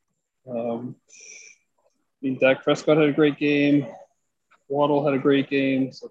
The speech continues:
putting him in was a pretty good move. Um, most of his bench was available too, so he managed to put in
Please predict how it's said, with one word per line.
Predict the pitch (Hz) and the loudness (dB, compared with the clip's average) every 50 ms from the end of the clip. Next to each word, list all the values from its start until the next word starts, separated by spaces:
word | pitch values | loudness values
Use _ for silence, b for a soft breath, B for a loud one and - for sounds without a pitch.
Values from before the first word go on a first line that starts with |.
| _ _ | _ _
putting | 175 156 160 156 135 | -12 -10 -8 -6 -4
him | 147 151 156 | -2 -2 0
in | 156 143 135 131 | 0 0 0 -2
was | 127 120 117 110 - - - _ _ _ _ _ _ _ _ _ _ _ _ | -2 -4 -6 -8 -10 -20 -20 _ _ _ _ _ _ _ _ _ _ _ _
a | _ | _
pretty | 143 131 123 | -6 -6 -4
good | 123 131 120 | -4 -4 -4
move. | 127 123 127 131 131 131 131 131 - _ _ _ _ _ _ _ _ _ _ _ _ _ _ _ | -4 -2 -2 -2 -2 -2 -4 -6 -14 _ _ _ _ _ _ _ _ _ _ _ _ _ _ _
Um, | 139 135 127 127 123 120 120 123 123 123 123 123 123 123 - _ _ _ _ _ _ _ _ _ _ _ _ _ _ _ _ _ _ _ _ _ _ _ _ _ _ _ _ _ _ - | -16 -14 -12 -10 -10 -10 -10 -10 -10 -8 -8 -8 -8 -8 -10 _ _ _ _ _ _ _ _ _ _ _ _ _ _ _ _ _ _ _ _ _ _ _ _ _ _ _ _ _ _ -6
most | 131 127 - - | -6 -6 -4 -6
of | 131 123 | -6 -6
his | 123 113 | -6 -10
bench | - _ 135 135 135 131 131 - _ | -8 _ 0 0 0 0 -2 -6 _
was | 127 123 123 117 113 - - - - _ _ _ _ _ _ _ _ _ _ _ _ - | -4 -4 -2 -4 -4 -8 -14 -20 -20 _ _ _ _ _ _ _ _ _ _ _ _ -10
available | 135 117 139 175 220 196 151 127 120 | -4 0 2 4 4 4 4 0 -2
too, | - - 220 175 127 113 | 2 2 2 2 2 0
so | - - 123 120 120 - b b b b b b b b _ _ _ _ _ _ | -4 -4 -4 -4 -4 -4 b b b b b b b b _ _ _ _ _ _
he | - 147 | -2 0
managed | 156 180 196 202 - | 2 2 2 2 0
to | - 175 | -2 -6
put | - _ 190 185 185 | 0 _ 2 4 4
in | 202 196 180 156 151 147 135 | 6 6 6 6 4 4 2